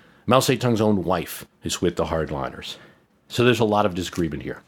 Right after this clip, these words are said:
With Americans not having a good viewpoint on communist China in the nineteen forties and the nineteen fifties, not getting regular sources of news and information, and are unaware of some of the politics going on within China. And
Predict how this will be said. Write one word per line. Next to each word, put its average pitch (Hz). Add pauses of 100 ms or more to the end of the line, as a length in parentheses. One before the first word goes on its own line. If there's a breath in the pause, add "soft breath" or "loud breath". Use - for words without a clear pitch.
(1120 loud breath)
With 127
Americans 143
not 127
having 123
a 101
good 107
viewpoint 98
on 90
communist 101
China 98
in 85
the 78
nineteen 90
forties 95
and 85
the 85
nineteen 87
fifties, 82
not 85
getting 82 (180 loud breath)
regular 90
sources 85
of 73
news 82
and 85
information, 90 (540 loud breath)
and 185
are 170
unaware 147
of 127
some 117
of 107
the 107
politics 95
going 87
on 85 (140)
within 120
China. 78 (260 loud breath)
And 87